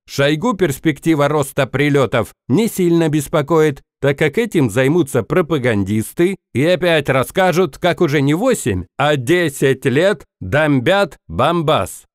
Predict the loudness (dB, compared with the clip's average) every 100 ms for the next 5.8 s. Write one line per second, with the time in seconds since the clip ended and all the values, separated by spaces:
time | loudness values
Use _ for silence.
0 | _ _ -4 0 2 2 2 0 0 0
1 | 2 2 0 0 2 0 0 0 2 0
2 | 0 2 0 2 0 2 2 0 0 -2
3 | -2 -4 -4 -2 0 -2 0 0 0 0
4 | -2 -4 0 0 0 -2 -2 -2 -2 -4
5 | -10 _ -4 0 0 2 0 -2